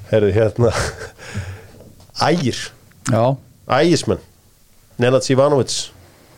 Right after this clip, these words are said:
Speaker 1: og félagar með góðan sigur á Vestra, tvö eitt.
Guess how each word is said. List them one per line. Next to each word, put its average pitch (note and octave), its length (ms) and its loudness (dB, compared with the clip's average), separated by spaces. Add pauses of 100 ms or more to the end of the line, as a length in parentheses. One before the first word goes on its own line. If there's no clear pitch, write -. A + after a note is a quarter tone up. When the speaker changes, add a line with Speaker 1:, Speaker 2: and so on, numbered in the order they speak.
(360)
Speaker 1:
og G#2+ 100 0
félagar C#3 380 4 (560)
með G#2 260 4
góðan C#3 280 2
sigur C3+ 200 4
á C3 60 4
Vestra, B2+ 240 -2 (100)
tvö C3+ 220 2
eitt. - 220 -6